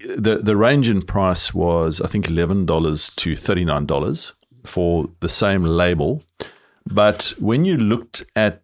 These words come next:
the eleven dollar one, it had such a small amount of the ingredient in it, probably wasn't worth the effort.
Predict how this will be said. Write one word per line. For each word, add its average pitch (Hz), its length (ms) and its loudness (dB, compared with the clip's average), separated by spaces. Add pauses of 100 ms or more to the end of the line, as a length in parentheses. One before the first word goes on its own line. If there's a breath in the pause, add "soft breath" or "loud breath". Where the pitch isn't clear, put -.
the 101 120 0
eleven 101 260 2
dollar 95 220 2
one, 82 500 0
it 82 120 -6
had 92 160 0
such - 380 -2
a - 100 -4
small 98 340 0
amount 82 240 0
of 82 60 -2
the 76 80 -2
ingredient 85 520 -2
in 85 160 -2
it, - 140 -6
probably 87 220 0
wasn't 80 240 0
worth 78 140 -2
the - 120 -2
effort. 170 280 -2